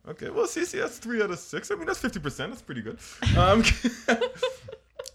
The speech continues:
but I guess all I'm saying is, is that I, for whatever reason, I'm not overly excited about this movie. Um, and I think my part, the problem I have is, I don't know. I know he's supposed to be an anti-hero. Um,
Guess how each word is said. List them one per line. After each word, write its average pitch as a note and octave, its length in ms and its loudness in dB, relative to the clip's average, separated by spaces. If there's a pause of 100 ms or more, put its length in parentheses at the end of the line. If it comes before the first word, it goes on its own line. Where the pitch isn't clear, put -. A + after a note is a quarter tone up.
(520)
but F3 140 2
I E3+ 120 6
guess F#3 200 0
all E3 140 4
I'm C#3 100 2
saying A2 220 0
is, G2+ 100 -8
is G#2 100 -10
that G#2 120 2
I, A#2 180 2
for D#3 160 -4
whatever F3 300 2
reason, C3 280 -6
I'm A2 100 -4
not A2 200 -6
overly G2+ 320 -10
excited F2+ 360 -10
about - 200 -16
this - 160 -20
movie. - 280 -20 (100)
Um, F2+ 520 -10 (680)
and A#2 100 0
I A#2 40 -2
think D3+ 180 -8
my C3+ 100 0
part, - 500 -10
the A2+ 60 -14
problem B2 300 0
I G#2 80 -2
have A2+ 340 -2
is, G3 360 -12 (680)
I A2 100 0
don't A2+ 280 -8
know. A2 340 -4
I A2+ 80 -4
know B2+ 80 -4
he's B2 80 -6
supposed - 240 -12
to A2+ 60 -10
be G2 60 -8
an - 60 -16
anti-hero. A2 800 -6 (460)
Um, - 280 -20